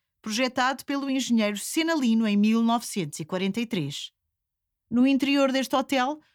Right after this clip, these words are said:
poderá visitar o núcleo museológico da pesca do atum, onde poderá saber tudo sobre a captura do atum,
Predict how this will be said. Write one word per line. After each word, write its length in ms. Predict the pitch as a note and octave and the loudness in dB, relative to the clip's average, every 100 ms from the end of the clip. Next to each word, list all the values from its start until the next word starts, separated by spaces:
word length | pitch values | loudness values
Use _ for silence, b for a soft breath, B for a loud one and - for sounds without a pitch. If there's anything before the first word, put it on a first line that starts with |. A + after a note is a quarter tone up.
| b _ | b _
poderá 400 | C4+ A#3 C4 D#4 | 0 2 4 2
visitar 480 | C#4 D#4 D4+ B3+ A3+ | 2 0 2 2 2
o 100 | A#3+ | 4
núcleo 400 | B3 D#4+ D#4 D4 | 4 4 2 2
museológico 760 | C#4+ C4 D#4 A3 G3 G3 G#3 | 2 2 4 4 2 0 -6
da 120 | F3 F#3 | -2 0
pesca 400 | A#3+ B3 - C4+ | 0 -2 -2 -4
do 160 | C4+ | 0
atum, 360 | D4+ D4 A#3+ C4+ b b b b | -2 2 2 2 b b b b
onde 260 | B3 C4 - | 4 4 2
poderá 360 | A3+ G3+ D#3+ | -2 0 0
saber 360 | E3 F3 D#3+ D3 | -2 -4 -4 -4
tudo 320 | - B3 D4 | -2 0 0
sobre 280 | - A3 F#3 | 0 -2 -2
a 20 | |
captura 500 | - D#3+ - F3 D3+ | -2 -6 -4 -6 -4
do 200 | D3+ G#3+ | -2 -4
atum, 340 | D4+ A#3+ A#3+ | -2 0 0